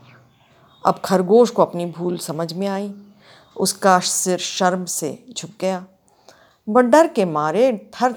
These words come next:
थर कांपने लगा। दूसरे जानवर भी इस घटना से बहुत शर्मिंदा हुए। वे अपनी गलती पर पछता रहे थे, लेकिन सुनी सुनाई बात से डरकर वे बेकार ही भाग रहे थे।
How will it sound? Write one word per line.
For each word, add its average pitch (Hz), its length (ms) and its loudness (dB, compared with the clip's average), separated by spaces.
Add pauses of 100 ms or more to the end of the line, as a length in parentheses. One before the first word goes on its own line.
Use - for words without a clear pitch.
थर 208 80 0
कांपने 160 460 -6
लगा। - 320 -10 (840)
दूसरे 180 440 2
जानवर 175 500 4
भी 220 240 4
इस 214 100 0
घटना 214 400 2
से 214 100 -2
बहुत 202 220 2
शर्मिंदा 220 480 4
हुए। 214 360 2 (560)
वे 180 120 2
अपनी 185 300 2
गलती 170 400 -2
पर 226 460 4 (380)
पछता 170 420 0
रहे 240 300 0 (100)
थे, 220 180 -6 (400)
लेकिन 165 520 -4 (340)
सुनी 190 460 -2
सुनाई 175 520 0
बात 208 420 6
से 226 220 2
डरकर 185 460 2
वे 214 220 0
बेकार 175 720 2
ही 214 160 -2
भाग 226 300 0
रहे 240 200 0
थे। 240 200 -6